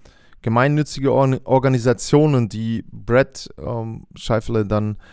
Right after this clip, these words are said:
eben auch unterstützt hat, dass dort immer fünfundfünfzig Dollar gespendet wurden. Also die Rückennummer von Mark Scheifele,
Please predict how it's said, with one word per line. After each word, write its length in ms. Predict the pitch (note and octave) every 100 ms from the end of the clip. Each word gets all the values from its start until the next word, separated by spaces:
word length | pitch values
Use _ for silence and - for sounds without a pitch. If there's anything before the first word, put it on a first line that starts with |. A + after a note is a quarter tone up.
| - - _ -
eben 260 | A#2+ A2
auch 360 | - A2 A2+ -
unterstützt 760 | - A#2+ A#2 A2+ - D#3+ - D3
hat, 380 | C#3+ C#3 -
dass 180 | B2 A#2
dort 220 | D3 B2+
immer 300 | - C3+ C#3+
fünfundfünfzig 760 | C#3 - E3+ E3+ - D#3 C3 -
Dollar 320 | B2+ B2+ A2+
gespendet 440 | F#2+ - A2 A2
wurden. 200 | G2+ A#2
Also 160 | A#2+ G#2+
die 100 | G#2+
Rückennummer 520 | G#2+ C3+ A3+ C3 B2
von 160 | - A#2
Mark 240 | G#2+ A#2
Scheifele, 540 | - A#2 B2+ D3 B2+